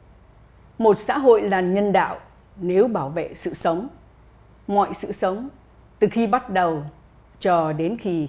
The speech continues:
kết thúc tự nhiên. Các bác sĩ phải phục vụ sự sống,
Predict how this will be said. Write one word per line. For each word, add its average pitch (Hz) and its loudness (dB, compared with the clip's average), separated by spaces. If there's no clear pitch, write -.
kết 208 -2
thúc 311 0
tự 208 4
nhiên. 190 0
Các 285 2
bác 294 2
sĩ 285 -4
phải 160 -2
phục 175 -2
vụ 180 0
sự - -4
sống, 214 -4